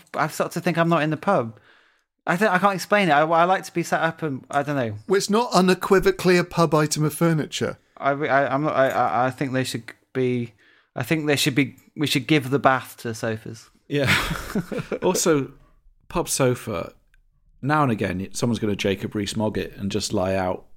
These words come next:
Speaker 3: lie down on it, aren't they?
Speaker 1: Yeah, yeah, yeah. No, I don't like that.
Speaker 3: And that is
Speaker 1: I
Speaker 3: not
Speaker 1: just,
Speaker 3: on.
Speaker 1: I just, I, I don't know where I am. I just feel like I'm, it, it confuses me. And you always have to sit up anyway.
Speaker 3: Yeah.
Speaker 2: To
Speaker 1: To
Speaker 2: get your
Speaker 1: sit
Speaker 2: pint.
Speaker 1: Yeah, to get
Speaker 2: 'Cause
Speaker 1: your
Speaker 2: your
Speaker 1: pint.
Speaker 2: pint's on a table.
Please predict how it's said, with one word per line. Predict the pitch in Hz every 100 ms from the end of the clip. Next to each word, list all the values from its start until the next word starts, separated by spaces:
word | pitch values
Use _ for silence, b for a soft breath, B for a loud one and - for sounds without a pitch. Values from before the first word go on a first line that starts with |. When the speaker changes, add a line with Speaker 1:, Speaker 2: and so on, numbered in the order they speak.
| -
Speaker 3:
lie | 107 95 95
down | 95 95 98
on | 92
it, | -
aren't | 92 95 92
they? | 87
Speaker 1:
Yeah, | 117
yeah, | 113 110 110
yeah. |
No, | 110 110
I |
don't | 104 -
like | 104 104
that. | - -
Speaker 3:
And | 107 113
that | 113
is | 101
Speaker 1:
I |
Speaker 3:
not | 110 185
Speaker 1:
just, | 277 -
Speaker 3:
on. | 247
Speaker 1:
I | 220
just, | 202 202
I, | 214 190
I | 185
don't | 196
know | 208
where | 196 190
I | 165 170
am. | 175 156
I |
just | 143 -
feel | 175
like | 165 151
I'm, | 156 147 139 127 _ _ _ _ -
it, | 101 -
it | 71 117 -
confuses | 139 156 151 131 110
me. | 110 110 110 b b b
And | 156
you | 185
always | 233 233
have | 233
to | 226
sit | - 220 208
up | 196 185
anyway. | 190 190 139 73 101 131 135 _
Speaker 3:
Yeah. | 113 107 101 -
Speaker 2:
To | -
Speaker 1:
To | 180
Speaker 2:
get | 226
your | 214 190
Speaker 1:
sit | 170
Speaker 2:
pint. | 233 269 202 - - -
Speaker 1:
Yeah, | 170 175
to | -
get | 160 160
Speaker 2:
'Cause | 175
Speaker 1:
your | 208
Speaker 2:
your | 175
Speaker 1:
pint. | 208
Speaker 2:
pint's | 254 -
on | 208
a | 208
table. | - 202 214 - 113 -